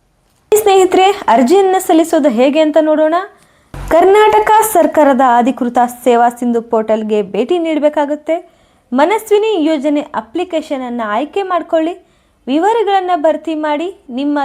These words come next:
ದಾಖಲೆಗಳನ್ನ ಅಪ್ಲೋಡ್ ಮಾಡಿ. ಈ ಯೋಜನೆಯಡಿ ಆಫ್‌ಲೈನ್ ಅಲ್ಲೂ ಕೂಡ ಅರ್ಜಿಯನ್ನ ಸಲ್ಲಿಸೋಕೆ ಅವಕಾಶ ಇದೆ. ನಿಮ್ಮ ಹತ್ತಿರದ ಅಟಲ್ ಸ್ನೇಹಿ ಕೇಂದ್ರ ಅಥವಾ ಗ್ರಾಮ ಪಂಚಾಯಿತಿ ಕೇಂದ್ರಕ್ಕೆ ಭೇಟಿ ನೀಡಿ ಅರ್ಜಿಯನ್ನ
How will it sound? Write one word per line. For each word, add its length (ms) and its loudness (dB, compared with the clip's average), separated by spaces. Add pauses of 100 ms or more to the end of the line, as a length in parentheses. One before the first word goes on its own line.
ದಾಖಲೆಗಳನ್ನ 680 -4 (140)
ಅಪ್ಲೋಡ್ 320 -4
ಮಾಡಿ. 360 -10 (840)
ಈ 100 4
ಯೋಜನೆಯಡಿ 960 4
ಆಫ್‌ಲೈನ್ 500 2
ಅಲ್ಲೂ 220 2
ಕೂಡ 280 0
ಅರ್ಜಿಯನ್ನ 400 0 (160)
ಸಲ್ಲಿಸೋಕೆ 500 -6
ಅವಕಾಶ 500 0
ಇದೆ. 380 -2 (420)
ನಿಮ್ಮ 260 0
ಹತ್ತಿರದ 540 0 (240)
ಅಟಲ್ 440 -2 (120)
ಸ್ನೇಹಿ 500 -4
ಕೇಂದ್ರ 400 -6
ಅಥವಾ 760 -4 (300)
ಗ್ರಾಮ 440 -2
ಪಂಚಾಯಿತಿ 540 -4
ಕೇಂದ್ರಕ್ಕೆ 520 -6
ಭೇಟಿ 360 -6
ನೀಡಿ 300 -4
ಅರ್ಜಿಯನ್ನ 540 -6